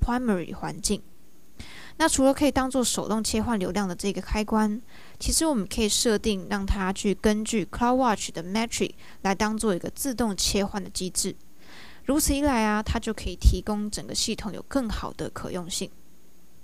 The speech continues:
OK，所以这是主要在七月份想要跟大家分享的这两个A W S服务。那我们今天分享就到这边咯。希望大家透过我们的介绍呢，也可以尝试看看新的服务以及功能。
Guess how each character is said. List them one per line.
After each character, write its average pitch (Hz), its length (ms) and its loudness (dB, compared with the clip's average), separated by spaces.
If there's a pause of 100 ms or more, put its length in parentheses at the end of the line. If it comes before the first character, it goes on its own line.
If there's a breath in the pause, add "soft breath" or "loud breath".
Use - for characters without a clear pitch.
(440 loud breath)
OK， 277 280 2
所 277 160 2
以 262 60 6
这 254 140 4
是 254 100 2
主 - 200 -4
要 226 200 2
在 190 480 0
七 - 160 4
月 262 100 12
份 240 200 4
想 185 180 0
要 175 80 -6
跟 190 200 0
大 196 140 4
家 185 180 0
分 202 280 0
享 196 220 -2
的 110 100 -8
这 190 180 0
两 175 200 0
个 - 240 -4
A 196 100 4
W 180 260 0
S - 120 0
服 - 100 -8
务。 - 260 0 (760 loud breath)
那 285 420 6
我 240 80 6
们 208 140 6
今 285 100 4
天 294 60 2
分 320 120 4
享 294 260 2
就 202 120 4
到 190 180 6
这 185 160 0
边 196 180 6
咯。 185 220 4 (440 loud breath)
希 - 180 4
望 320 140 6
大 302 100 8
家 294 80 6
透 294 180 8
过 269 120 8
我 247 80 10
们 185 120 2
的 180 60 0
介 220 180 6
绍 208 260 4
呢， 185 240 2
也 - 80 -4
可 - 160 -2
以 185 40 0
尝 - 260 -2
试 208 220 0
看 208 220 0
看 202 200 0
新 269 260 0
的 240 120 4
服 190 260 2
务 190 60 4
以 180 60 0
及 175 120 -4
功 196 260 2
能。 180 220 -2